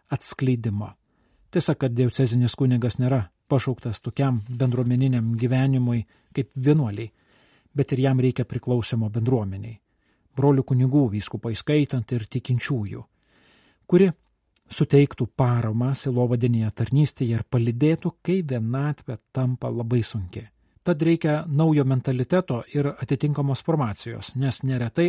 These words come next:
o tai nėra gerai, kunigas ugdomas kaip lyderis, kuris yra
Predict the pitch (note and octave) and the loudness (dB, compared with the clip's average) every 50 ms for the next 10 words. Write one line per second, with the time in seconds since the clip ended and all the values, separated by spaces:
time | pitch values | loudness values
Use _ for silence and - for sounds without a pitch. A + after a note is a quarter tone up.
0 | F#3 - - - - C#3 A#2+ A2 G#2 G#2+ A2+ A2+ A#2 C3 D#3 D#3 E3+ E3 F3 F3+ | 0 -2 -8 -6 -4 -2 -2 -2 -2 -2 -2 0 0 0 0 0 0 0 0 -2
1 | F3 E3 _ _ _ _ - D#3+ D#3+ D#3 C#3 D3+ C3+ - - D3 C#3 C#3+ C#3 C#3 | -2 -4 _ _ _ _ 0 0 0 0 0 -4 -4 -4 -6 -4 -2 -2 0 0
2 | C3+ A#2+ - - B2 - - B2 B2 D3 D3 D#3+ E3 E3+ E3 - - - A#2 G#2+ | -2 -4 -4 -8 -10 -6 -4 0 0 0 2 0 -2 -2 -6 -10 -8 -10 -8 -8
3 | G#2+ - - A#2+ A2 A#2+ C#3 D#3 | -8 -8 -6 -6 -4 -4 -4 -6